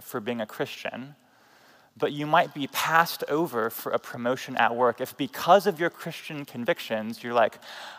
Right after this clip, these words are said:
"I'm, I don't want to consistently work eighty hours a week. I don't want to work more than this many hours a week because I want to be there for my family. I think that's im-, important." Or maybe you're passed over for promotion because you're, you're gonna say,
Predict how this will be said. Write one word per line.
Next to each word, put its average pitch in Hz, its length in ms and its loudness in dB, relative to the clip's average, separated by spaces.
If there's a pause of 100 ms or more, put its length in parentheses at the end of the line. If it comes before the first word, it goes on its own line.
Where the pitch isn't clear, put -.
(160)
"I'm, 175 280 2 (100)
I 147 120 6
don't 180 200 8
want 170 260 6
to - 120 -10
consistently 147 800 -6
work 117 340 4 (600)
eighty 143 360 -2
hours 123 380 8
a 113 80 -2
week. 104 280 -6 (100)
I 131 140 10
don't 170 160 8
want 165 160 6
to 151 60 6
work 135 460 2
more 135 280 2
than 127 180 -4
this 127 180 -4
many 131 380 -4 (340)
hours 131 380 8
a 120 60 -4
week 120 320 -4
because 120 260 -6
I 131 100 6
want 131 260 2
to 123 100 -8
be 123 220 -6
there 135 320 4 (240)
for 120 160 -8
my 98 160 -4
family. 151 460 -4
I - 80 0
think - 220 -8
that's - 180 -6
im-, 110 160 -12
important." 110 560 -2
Or 117 60 -4
maybe 131 200 -4
you're 127 120 -2
passed 131 360 2
over 123 160 -2
for - 160 -6
promotion 120 440 -6
because 117 260 -6
you're, 113 120 -4
you're - 360 -14
gonna 269 120 -4
say, - 160 -4